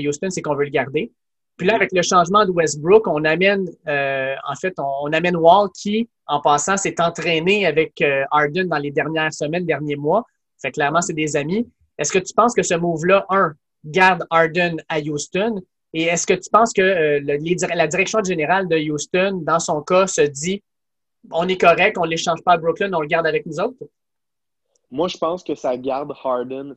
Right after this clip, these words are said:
Speaker 2: physiquement à Houston, mais je pense pas que ça le garde mentalement à Houston.
Speaker 1: Ok,
Speaker 2: C'est, c'est, c'est vraiment mon point. Euh, Harden va vouloir quitter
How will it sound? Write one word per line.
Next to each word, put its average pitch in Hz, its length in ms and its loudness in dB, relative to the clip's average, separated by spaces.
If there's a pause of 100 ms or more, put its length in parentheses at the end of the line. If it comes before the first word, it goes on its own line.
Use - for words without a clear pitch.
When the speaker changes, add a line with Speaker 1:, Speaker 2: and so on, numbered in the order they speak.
(120)
Speaker 2:
physiquement 139 680 -10
à 127 100 -2
Houston, 123 640 -8
mais 127 100 -10
je - 100 -16
pense 117 240 -12
pas 131 100 -8
que - 60 -18
ça 113 120 -6
le 104 60 -8
garde 107 240 -8
mentalement 107 560 -8
à 90 120 -20 (140)
Houston. - 280 -20 (280)
Speaker 1:
Ok, 147 200 -12 (140)
Speaker 2:
C'est, 107 580 -6
c'est, 113 340 -6
c'est - 220 -4
vraiment 120 360 -4
mon 117 220 -4
point. 117 360 -6 (380)
Euh, 107 300 -4 (180)
Harden 131 460 -2
va 131 160 -4
vouloir 127 420 -4
quitter 135 460 -8